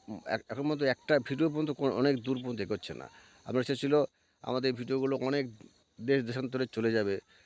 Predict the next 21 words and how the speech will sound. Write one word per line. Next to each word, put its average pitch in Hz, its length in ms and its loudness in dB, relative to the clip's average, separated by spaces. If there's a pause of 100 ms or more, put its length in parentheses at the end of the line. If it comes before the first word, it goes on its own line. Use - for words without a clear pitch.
(460)
অনেক 135 180 0
মানুষ 131 300 -2
দেখবে। 120 260 0
যেমন 143 160 4
আমরা 139 340 6
YouTube 131 300 0
খুললেই 143 340 4
বিভিন্ন 139 380 2
জায়গার 135 400 8
ব্লগ 127 300 4
আমরা 123 200 2
কিন্তু 110 200 -2
দেখি, 82 320 -10 (1080)
বিভিন্ন 160 280 8
জায়গা 143 240 8
থেকে 147 220 0
আমরা 135 160 4
কিন্তু 131 180 0
ব্লগগুলো 113 320 2
দেখতে 90 220 -8
পাচ্ছি। - 340 -14